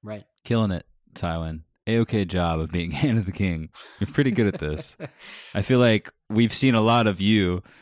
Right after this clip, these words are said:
Speaker 2: inside of Jaime and Tyrion.
Speaker 1: Yeah, at, at least being the, like, the best head of your house that you can be. I mean, I don't think anybody does it better than, than Tywin.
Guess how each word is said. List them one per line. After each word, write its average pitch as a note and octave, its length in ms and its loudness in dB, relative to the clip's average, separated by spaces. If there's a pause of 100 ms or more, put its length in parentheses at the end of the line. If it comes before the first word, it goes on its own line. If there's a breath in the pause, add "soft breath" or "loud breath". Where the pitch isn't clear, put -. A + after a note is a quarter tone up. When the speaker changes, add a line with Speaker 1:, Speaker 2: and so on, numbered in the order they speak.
Speaker 2:
inside G2+ 400 0
of E2 180 -4
Jaime F2 400 0
and F#2 300 -2
Tyrion. D#2 480 -8 (260)
Speaker 1:
Yeah, F2 300 -14 (120)
at, G2+ 200 -16
at B2+ 140 -12
least F#3 200 -6
being D#3 160 -6
the, G#2 160 -8
like, G2+ 180 -14
the G2+ 60 -16
best G2+ 320 -10
head A2 180 -10
of G2 120 -10
your F2+ 120 -10
house F#2 300 -10
that D2+ 100 -16
you E2+ 120 -14
can F#2 180 -14
be. F2 240 -14
I F2 40 -18
mean, F#2 180 -12
I G2+ 100 -12
don't A#2 180 -14
think G2+ 160 -14
anybody G2+ 340 -12
does F2 200 -18
it - 80 -20
better - 180 -18
than, - 280 -20 (280)
than F#2 200 -16
Tywin. F#2 500 -20